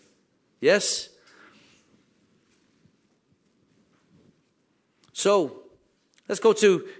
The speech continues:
Philippians chapter four, verse nineteen. And this is a verse that all of you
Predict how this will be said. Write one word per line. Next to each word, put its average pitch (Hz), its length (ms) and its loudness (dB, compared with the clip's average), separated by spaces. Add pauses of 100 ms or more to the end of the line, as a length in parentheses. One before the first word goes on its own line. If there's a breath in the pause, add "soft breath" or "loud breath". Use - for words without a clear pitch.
(120 loud breath)
Philippians 214 560 2
chapter 196 280 -2
four, 190 300 -2
verse 165 300 0
nineteen. 160 600 -4 (480 soft breath)
And 180 140 -6
this 269 160 -2
is 226 120 -4
a 202 40 0
verse 190 340 -2
that 175 160 -4
all 214 280 0
of 160 120 -2
you 165 220 -2